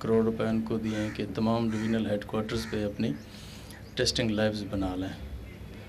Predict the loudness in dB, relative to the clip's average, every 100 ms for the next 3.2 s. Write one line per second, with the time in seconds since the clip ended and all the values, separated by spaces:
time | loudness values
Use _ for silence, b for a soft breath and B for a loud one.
0 | -14 -6 -2 2 4 4 4 4 4 2
1 | 0 4 2 4 2 2 2 2 2 0
2 | 0 2 2 2 2 2 2 0 0 0
3 | -2